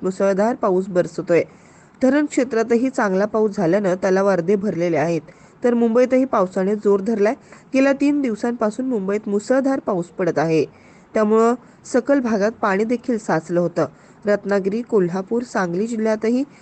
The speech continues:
पावसाने हाहाकार माजवलाय. पंचगंगा, जगबुडी, सावित्री नद्यांनी इशारा पातळी गाठली होती.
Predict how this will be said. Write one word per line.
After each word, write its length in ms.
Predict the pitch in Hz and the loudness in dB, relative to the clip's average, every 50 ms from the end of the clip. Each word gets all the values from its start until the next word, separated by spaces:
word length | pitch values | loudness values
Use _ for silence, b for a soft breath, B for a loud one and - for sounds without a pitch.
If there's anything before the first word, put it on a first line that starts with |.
| B B B - | B B B -2
पावसाने 440 | 247 247 240 233 - 262 254 247 269 | 0 2 2 2 0 -2 0 0 -2
हाहाकार 580 | 247 - 233 208 220 226 226 233 - 214 190 175 | -2 0 -2 -2 -2 -2 -4 -2 -2 -4 -2 0
माजवलाय. 480 | 175 165 160 156 160 156 160 160 - B B B B B B - | 0 -2 0 2 2 2 2 2 0 B B B B B B -4
पंचगंगा, 640 | - 202 185 185 208 196 185 190 185 180 185 196 208 | -2 -2 -2 0 -2 -2 -2 -2 -4 -2 0 -2 -2
जगबुडी, 560 | 202 196 180 170 185 180 190 190 196 214 233 | 0 -2 -2 -2 0 0 0 2 2 0 -4
सावित्री 540 | - - 190 175 165 190 190 190 202 220 226 | -4 -2 -2 0 0 -2 -4 -2 -4 -4 -2
नद्यांनी 480 | 208 185 170 196 233 233 202 165 151 - B B B B B B | -2 0 0 0 0 0 -2 -4 -4 -6 B B B B B B
इशारा 360 | - 226 - 262 233 226 240 | -4 -2 0 0 0 0 0
पातळी 420 | 240 - 202 180 - 185 185 190 | 0 0 -2 -2 -2 -2 -2 0
गाठली 320 | 190 180 165 160 - 175 180 | 0 0 0 -2 -2 -4 -4
होती. 280 | 180 170 170 175 160 | -2 -2 -2 -4 -6